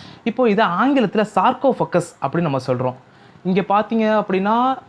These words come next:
தமிழகம் மட்டும் இல்லாம இந்த சார்கோஃபக்கஸ் அப்படிங்கிற இந்த முறை பல நாகரிகங்கள்லயும் இருந்திருக்கு.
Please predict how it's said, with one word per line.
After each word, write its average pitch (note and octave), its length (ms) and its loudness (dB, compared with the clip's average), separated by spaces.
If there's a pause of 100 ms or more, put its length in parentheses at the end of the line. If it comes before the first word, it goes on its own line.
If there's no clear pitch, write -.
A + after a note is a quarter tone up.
(240)
தமிழகம் A#3 420 2
மட்டும் G#3 280 0
இல்லாம G#3+ 260 2
இந்த A3 220 0
சார்கோஃபக்கஸ் G#3 600 0
அப்படிங்கிற G3 480 0
இந்த D3+ 440 0
முறை A3 420 0 (240)
பல C4+ 460 2 (580)
நாகரிகங்கள்லயும் G#3 760 2
இருந்திருக்கு. C3 360 -4